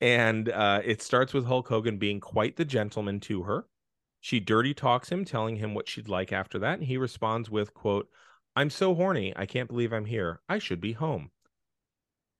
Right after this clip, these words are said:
Uh, this one is much more sad than anything else, to be honest. Um,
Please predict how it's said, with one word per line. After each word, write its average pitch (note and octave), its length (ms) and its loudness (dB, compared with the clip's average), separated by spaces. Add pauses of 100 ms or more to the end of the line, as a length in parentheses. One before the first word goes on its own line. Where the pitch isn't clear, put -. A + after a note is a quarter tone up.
(160)
Uh, - 140 -6
this C3+ 400 -4
one C#3+ 140 2
is B2+ 160 -2
much A#2 260 -4
more A#2 160 0
sad C3 640 -2
than C#3 200 -4
anything C#3+ 360 -2
else, E3 300 -8
to - 120 -8
be D#3+ 120 -4
honest. E3 440 -8 (600)
Um, F#2 440 -2